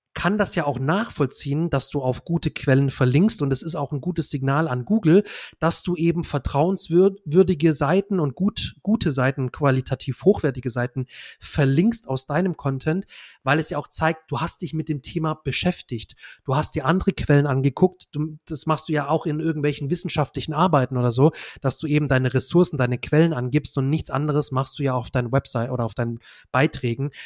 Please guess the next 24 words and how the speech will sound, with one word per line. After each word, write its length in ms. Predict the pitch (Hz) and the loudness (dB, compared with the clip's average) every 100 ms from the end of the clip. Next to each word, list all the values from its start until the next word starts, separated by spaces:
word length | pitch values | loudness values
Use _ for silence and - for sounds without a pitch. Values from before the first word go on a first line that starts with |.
| - | -8
dass 180 | 131 - | -6 -4
du 80 | 151 | -4
eben 180 | 135 | -2
sagst, 280 | 127 131 - | -2 -2 0
„Hey, 120 | 143 | 0
guck 200 | 139 - | 0 -2
mal, 100 | 123 117 | -2 -2
die 140 | 156 | -4
Quelle 300 | - 160 151 | 0 4 4
ist 160 | 147 156 | 2 0
noch 140 | 143 | 2
relevant, 460 | 139 139 131 131 - | 2 2 0 -2 -2
die 120 | 156 | 0
Ressource 400 | 151 - 156 147 | 2 2 2 2
ist 160 | 143 | 0
noch 200 | 151 - | 0 -2
gut, 260 | - 151 - | 2 2 2
da 140 | 139 139 | 2 2
habe 140 | 156 | 2
ich 80 | 147 | 2
noch 160 | 156 - | 2 2
gute 200 | 147 156 | 0 0
Infos 280 | 139 147 | 0 -2
gefunden.“ 480 | - 135 143 135 131 | -2 -4 -2 -2 -4